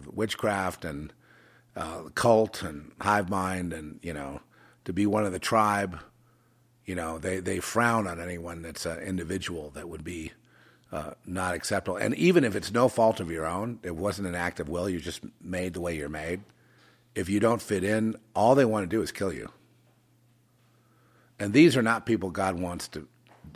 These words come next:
to hear from. And so now on a bigger scale, okay,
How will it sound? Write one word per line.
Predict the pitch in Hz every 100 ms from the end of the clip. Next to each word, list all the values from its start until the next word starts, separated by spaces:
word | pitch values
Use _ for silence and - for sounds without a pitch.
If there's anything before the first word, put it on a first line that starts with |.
| -
to | 98
hear | 104 98
from. | - - - - _ _ _ _ _ _ _ _ _ _ _ _ _ _ _ _ _ -
And | 113 110 110 - -
so | - 135 123 113
now | 104 127 156
on | 139
a | 110
bigger | 98 185 165
scale, | - - 76 53 71 127 - _ _
okay, | 71 76 87 104